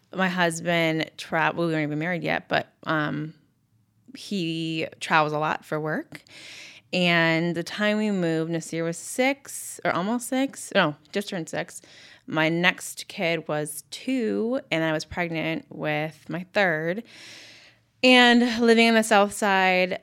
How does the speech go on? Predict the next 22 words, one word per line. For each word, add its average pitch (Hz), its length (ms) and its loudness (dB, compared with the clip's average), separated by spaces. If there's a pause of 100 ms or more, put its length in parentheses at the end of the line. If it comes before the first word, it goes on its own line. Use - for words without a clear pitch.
my 190 120 2
brother 202 320 4
lived 214 420 2 (260)
in 185 180 0
Evanston 180 460 0
at 165 120 -4
that 160 220 -2
time, 165 680 -6 (320)
and 170 280 0
friends 180 400 -2
I 180 80 0
had 170 340 -4
lived 156 180 -4
up 160 100 -6
in 156 80 -6
Evanston 160 400 -6
area 160 220 -6
too, 160 640 -6
which 170 160 -10
is - 60 -12
almost 165 360 -6
an 170 80 -10